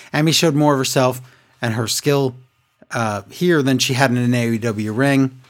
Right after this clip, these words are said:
And Veni was an amazing as an androgynous warrior who kicked out and vamped with equal intensity.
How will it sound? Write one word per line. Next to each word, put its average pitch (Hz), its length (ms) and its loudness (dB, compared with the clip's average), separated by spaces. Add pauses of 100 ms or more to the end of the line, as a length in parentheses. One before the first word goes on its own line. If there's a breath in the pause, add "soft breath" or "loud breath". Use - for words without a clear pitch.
(440 loud breath)
And 127 480 0 (200)
Veni 151 680 4 (200)
was 131 460 0
an 139 140 2
amazing 190 680 4
as 139 220 2
an 131 320 0 (180)
androgynous 156 1040 2
warrior 208 560 4
who 147 200 -4
kicked - 400 -4
out 170 300 4
and 131 200 2
vamped 143 580 -2 (300 soft breath)
with 131 320 0
equal 180 260 -2
intensity. 131 760 -4